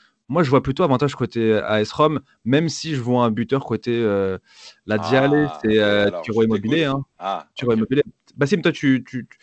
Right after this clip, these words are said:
Speaker 1: je le vois plutôt dans, dans le jeu, mais, euh, il reste quand même sur, euh, onze buts depuis le début de la saison, hein.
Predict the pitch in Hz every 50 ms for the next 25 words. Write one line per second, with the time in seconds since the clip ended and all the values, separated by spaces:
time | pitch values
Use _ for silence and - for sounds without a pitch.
0 | - - - _ _ - 131 131 135 - 143 135 165 160 147 131 123 135 135 131
1 | 127 131 123 135 135 139 139 131 120 135 156 165 180 185 202 196 _ _ _ _
2 | _ _ _ _ _ - 110 113 117 117 117 117 117 117 120 - - 135 147 160
3 | - 160 160 180 160 139 - - 127 113 113 110 107 - 151 151 147 131 123 120
4 | 151 170 139 127 120 - 120 113 110 110 110 110 110 110 147 160 180 165 139 135
5 | 135